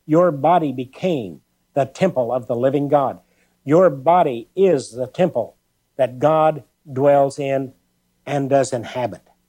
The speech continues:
Your natural body, this flesh, regardless of what shape you are in physically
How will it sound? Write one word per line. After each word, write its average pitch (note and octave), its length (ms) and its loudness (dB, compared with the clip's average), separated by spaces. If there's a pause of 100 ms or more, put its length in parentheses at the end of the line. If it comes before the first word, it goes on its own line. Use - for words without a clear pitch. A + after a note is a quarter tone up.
(960)
Your D#3+ 360 4
natural F3 420 -2
body, D3 520 0 (120)
this - 220 -10
flesh, B2 520 -2 (280)
regardless D#3 500 0
of C#3+ 100 -4
what D#3 160 0
shape D#3 360 -2
you D#3 160 0
are D3+ 100 2
in D3 260 0
physically C3 540 -6